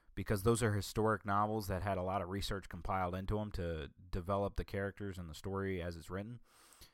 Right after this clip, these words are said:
And you will find a lot of these, you know, a lot of the Southern soldiers were in, in effect,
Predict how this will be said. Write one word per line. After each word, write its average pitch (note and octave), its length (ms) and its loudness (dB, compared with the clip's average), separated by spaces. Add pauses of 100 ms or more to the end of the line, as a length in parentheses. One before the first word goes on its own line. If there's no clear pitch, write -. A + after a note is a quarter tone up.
(880)
And A2 160 -2
you A#2+ 120 2
will C#3+ 160 2
find A#2 560 4 (520)
a F#2 60 -8
lot F2+ 220 -2
of G#2 80 -4
these, A#2 280 -4
you G#2+ 120 -4
know, G2 200 0 (160)
a G2 60 -4
lot F#2+ 240 2
of B2 60 2
the A#2+ 260 4 (320)
Southern A#2 380 0
soldiers G#2+ 480 0
were F#2+ 340 0 (400)
in, G#2 400 -6 (300)
in A2+ 240 -2
effect, B2 480 0